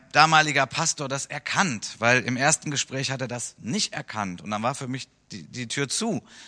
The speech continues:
Dann wusste ich, so wirst du nicht Theologie studieren können, weil du brauchst die Empfehlung der Ortsgemeinde und wenn die Ältesten das nicht empfehlen, dann wirst du da nicht hingehen können. Und ich habe weiter gebetet und Gott gesucht und nach etlichen Monaten bin ich wieder zu dem Pastor gegangen und habe gesagt, „Ähm, ja, also ich werde mich jetzt bewerben.“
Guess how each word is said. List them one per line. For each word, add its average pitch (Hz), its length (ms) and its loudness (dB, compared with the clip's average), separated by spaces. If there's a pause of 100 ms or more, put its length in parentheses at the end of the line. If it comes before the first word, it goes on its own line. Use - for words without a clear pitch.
Dann 127 160 0
wusste 147 220 -4
ich, 131 80 0
so 143 240 -2
wirst 151 260 0
du 147 60 -6
nicht 147 180 -6
Theologie 175 320 -2
studieren 208 340 -2
können, 120 240 0
weil 127 320 -2 (440)
du 123 80 -10
brauchst 127 260 -2
die 147 60 -6
Empfehlung 143 340 -2
der 135 100 -4
Ortsgemeinde 120 600 -2
und 113 220 -6
wenn 120 320 -2 (420)
die 143 80 -8
Ältesten 147 380 0
das 135 160 -2
nicht 135 140 -6
empfehlen, 123 520 0
dann 147 560 -6
wirst 120 220 -4
du 131 40 -10
da 131 120 -4
nicht 147 100 -6
hingehen 208 260 -4
können. 101 280 -4 (1600)
Und 131 380 -4
ich 131 100 2
habe 135 120 4
weiter 160 260 4
gebetet 170 480 2
und 131 100 -2
Gott 135 220 2
gesucht 165 420 -4
und 123 140 -2
nach 117 240 -4
etlichen 147 440 -6
Monaten 143 380 -4
bin 151 160 -4
ich 143 140 -6
wieder 202 240 -6
zu 143 100 -6
dem 113 180 -4
Pastor 107 340 -8
gegangen 107 380 -2
und 117 120 -6
habe 120 140 -8
gesagt, 120 440 -6
„Ähm, 117 400 -4
ja, 123 320 6
also 107 240 -2
ich 110 320 -8
werde 131 240 0
mich 123 140 -6
jetzt 120 200 -8
bewerben.“ 156 500 4